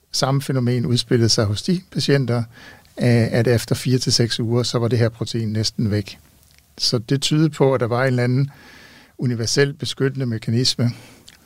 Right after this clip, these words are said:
Så fik vi også blodprøver fra, øh, søer, som havde, øh, født smågrise. Og der har man jo i moderne landbrug den praksis, at man, de søer, de ligger utrolig,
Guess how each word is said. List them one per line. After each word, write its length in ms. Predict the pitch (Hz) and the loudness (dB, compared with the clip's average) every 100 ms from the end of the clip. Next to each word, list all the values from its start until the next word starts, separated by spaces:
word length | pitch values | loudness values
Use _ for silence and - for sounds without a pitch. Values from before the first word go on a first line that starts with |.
| _ _ _ | _ _ _
Så 220 | - 151 | -6 -4
fik 220 | 143 156 | -2 -2
vi 100 | 147 | 2
også 380 | 127 131 - 127 113 - - | 4 4 4 0 -2 -8 0
blodprøver 480 | 135 139 123 107 | 0 2 -4 -4
fra, 320 | 104 - 104 107 - - - - - - - - | -6 -6 -4 -6 -10 -20 -20 -20 -20 -20 -20 -6
øh, 240 | 107 101 95 98 - | -2 -2 -4 -10 -8
søer, 580 | - 196 208 147 117 - | -2 2 4 2 2 -2
som 240 | - 139 | -8 -4
havde, 340 | 113 113 113 104 - - _ _ | 0 2 2 0 -8 -20 _ _
øh, 280 | - 104 98 | -6 -4 -4
født 320 | - - 107 - | -6 -6 -6 -2
smågrise. 680 | 160 180 180 147 - 139 - - - _ - | 0 0 2 2 0 -2 -4 -12 -20 _ -14
Og 100 | 113 | -6
der 80 | 123 | -2
har 120 | 135 | 0
man 160 | 135 127 | 0 0
jo 80 | |
i 60 | 117 | -2
moderne 540 | 113 110 127 143 135 - | -4 -2 0 0 0 -2
landbrug 420 | 123 147 160 143 | 0 0 0 -2
den 240 | 120 113 - | 0 -2 -6
praksis, 500 | - 151 156 - 131 | -6 -4 -2 -2 0
at 140 | 123 135 | 0 0
man, 220 | 131 127 - - | 0 -2 -12 -12
de 60 | - | -6
søer, 360 | - 151 135 120 | -2 2 2 0
de 120 | 131 | 0
ligger 360 | 127 135 147 123 - - _ _ | 2 4 2 0 -6 -20 _ _
utrolig, 720 | - 135 - 175 143 127 117 | -6 -4 2 4 4 2 -2